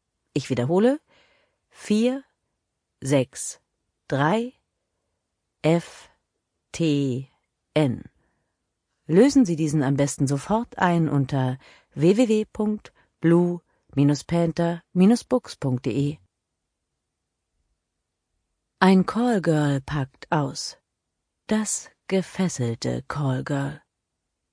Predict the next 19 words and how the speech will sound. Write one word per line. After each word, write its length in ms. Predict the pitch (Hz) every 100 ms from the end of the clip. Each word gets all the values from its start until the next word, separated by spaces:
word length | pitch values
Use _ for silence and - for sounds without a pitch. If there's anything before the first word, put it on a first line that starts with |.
| _ _ _ _ _ _ _ _ _ _ _ _ _ _ _
Der 200 | 180 180
Anruf 440 | 208 262 214 185 -
erreichte 420 | 160 147 165 -
mich 240 | 160 156 -
ausgerechnet 760 | 214 233 - 156 160 170 139
in 180 | - 151
dem 200 | 180 202
Moment, 520 | 170 160 156 147 - -
als 200 | 147 135
ich 100 | 139
nach 140 | 143
einer 260 | - 151 139
langen 400 | 147 175 160 143
Nacht 360 | 151 165 - -
in 160 | 151
mein 200 | 135 139
Bett 240 | 147 160 -
sinken 380 | 127 123 147
wollte. 400 | 143 143 139 143